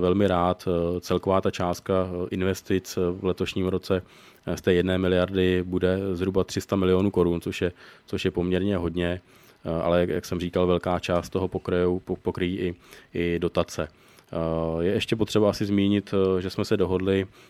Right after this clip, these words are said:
že v letošním roce zapojíme, eh, investiční úvěr, eh, bereme si padesát milionů korun,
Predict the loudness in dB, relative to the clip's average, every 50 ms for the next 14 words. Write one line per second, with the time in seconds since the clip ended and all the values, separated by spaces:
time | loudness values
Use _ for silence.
0 | _ -4 0 0 2 2 0 -2 -4 -2 -2 -2 0 -2 -2 -2 -4 -4 -4 -2
1 | 0 0 0 2 0 0 0 0 0 0 -2 -4 -6 -6 -4 -4 -4 -2 -2 -2
2 | -2 -4 -4 -6 -8 -8 -6 -4 -4 -4 -4 -2 -2 0 2 2 2 2 0 -2
3 | -4 -6 -8 -8 -6 -6 -6 -4 -4 -2 -2 -4 -4 -6 -4 -2 0 0 0 0
4 | 0 -2 -2 -2 -2 -2 0 0 0 -2 -2 -2 -2 0 0 2 0 0 -2